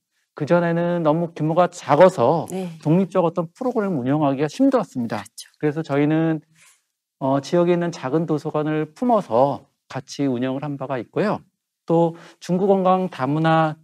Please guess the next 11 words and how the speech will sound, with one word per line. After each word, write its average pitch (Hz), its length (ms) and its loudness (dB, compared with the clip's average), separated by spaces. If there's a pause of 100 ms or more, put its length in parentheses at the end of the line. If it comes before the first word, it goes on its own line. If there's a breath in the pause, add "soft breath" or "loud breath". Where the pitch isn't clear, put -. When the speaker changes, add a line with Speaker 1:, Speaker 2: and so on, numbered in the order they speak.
(100)
Speaker 1:
가족지원센터라고 143 1400 -2 (300)
다문화 170 440 -2
가족을 160 500 -2
지원하는, 147 720 -2 (460)
어, 107 480 -6
공공기관이 151 600 -2
있습니다. 107 520 -10 (440)
그런 165 240 2
기관하고도 170 720 0
같이 - 320 -4
해서 156 500 2